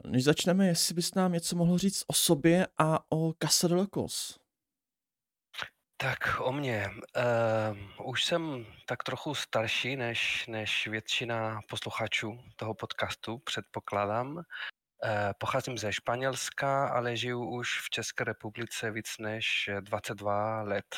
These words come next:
Speaker 2: takže už jako skoro polovina svého života. Eh, jsem vyso-, vysokoškolský p-, učitel, učím na, na Masarykově univerzitě v Brně.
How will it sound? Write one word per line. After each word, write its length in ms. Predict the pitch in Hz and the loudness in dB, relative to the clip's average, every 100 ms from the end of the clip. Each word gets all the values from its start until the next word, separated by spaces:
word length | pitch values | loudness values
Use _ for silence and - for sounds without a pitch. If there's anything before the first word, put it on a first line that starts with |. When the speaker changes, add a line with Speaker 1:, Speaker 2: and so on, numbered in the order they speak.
| - | -12
Speaker 2:
takže 280 | - 95 - | -12 -12 -10
už 160 | 87 - - - | -8 -6 -6 -6
jako 220 | - - | -10 -6
skoro 360 | - - 117 127 | -6 -4 -4 -2
polovina 440 | 113 95 87 82 | -4 -4 -6 -8
svého 280 | - 107 107 | -8 -10 -6
života. 420 | 101 98 - - - - - - - - _ _ _ _ 123 | -8 -8 -10 -12 -14 -12 -8 -4 -4 -6 _ _ _ _ 2
Eh, 680 | 120 113 110 104 101 104 | 4 4 4 2 2 -2
jsem 800 | 98 - - 123 123 123 123 120 | -4 -4 -2 0 0 -2 -6 -6
vyso-, 320 | 120 - 127 | -4 -4 -4
vysokoškolský 920 | 127 131 - - 131 - 151 135 104 98 | -4 -6 -6 -4 -4 -4 -4 -2 -2 -4
p-, 160 | - | -8
učitel, 600 | 107 104 - 127 139 147 156 - | -8 -4 -4 -2 -2 -2 -4 -10
učím 340 | 110 - 117 107 | -10 -6 -4 -2
na, 480 | 107 101 101 120 - - | -2 -2 -4 -8 -14 -8
na 120 | 113 | -4
Masarykově 520 | 107 107 123 113 113 110 | -4 -4 -4 -4 -4 -4
univerzitě 500 | 110 117 120 - 139 | -4 -4 -6 -6 -8
v 100 | 127 | -6
Brně. 400 | 139 147 160 | -6 -4 -4